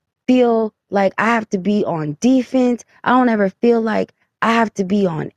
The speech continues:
edge, um, or be, like,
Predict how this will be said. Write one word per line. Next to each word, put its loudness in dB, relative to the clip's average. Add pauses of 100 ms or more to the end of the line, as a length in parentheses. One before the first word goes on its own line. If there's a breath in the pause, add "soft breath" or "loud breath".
edge, 0 (480)
um, -2 (320)
or 0 (680)
be, -2 (100)
like, -4